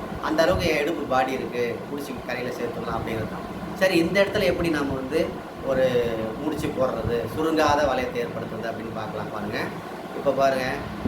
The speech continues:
ஒரு கயிறு நமக்கு எவ்வளவு பெரிய வளையம் வேணுமோ அந்த அளவுக்கு நான் எடுத்துக்கிறேன். இந்த அளவுக்கு தான் எனக்கு வளையம் வேணும் அப்படின்னு சொன்னா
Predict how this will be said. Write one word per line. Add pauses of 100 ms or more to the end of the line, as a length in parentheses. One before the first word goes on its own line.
(120)
ஒரு
கயிறு (720)
நமக்கு
எவ்வளவு
பெரிய
வளையம்
வேணுமோ
அந்த
அளவுக்கு
நான்
எடுத்துக்கிறேன். (140)
இந்த
அளவுக்கு
தான்
எனக்கு
வளையம்
வேணும்
அப்படின்னு
சொன்னா